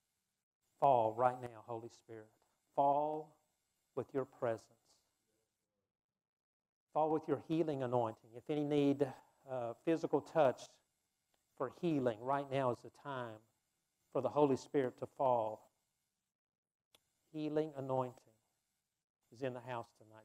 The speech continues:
Jesus the healer is in the house. God's using me in the miraculous. If you need healing, we want to pray for you here in a moment. Fall, Lord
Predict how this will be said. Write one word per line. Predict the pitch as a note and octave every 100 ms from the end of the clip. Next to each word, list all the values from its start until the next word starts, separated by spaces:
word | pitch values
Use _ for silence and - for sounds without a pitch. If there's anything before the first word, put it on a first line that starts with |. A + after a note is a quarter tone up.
| G#2
Jesus | C3+ D3+ E3+ -
the | C3
healer | A2+ D3+ C3+ A2
is | A2
in | B2
the | A#2+
house. | B2 A2 - -
God's | A#2+ A#2
using | C3+ C#3 C3+
me | C3+
in |
the | B2
miraculous. | A#2+ B2 C3+ - C#3+ D3 C3+
If | B2 -
you | B2+ B2+ - _ _ _ _ -
need | C3+ C3+ -
healing, | E3 D3+ B2+ A2 - _ _ _ _ _ _ -
we | C3
want | C3
to | A#2 -
pray | D3 B2+ -
for | B2
you | A#2 A#2 A2 G#2+
here | C3+ A#2+
in | A#2
a | A2+
moment. | A#2 A2+ A2 - _ _ _ _ _ _ _ _ _ _ _ _ _ -
Fall, | C3 A#2 A2
Lord | G#2+ A#2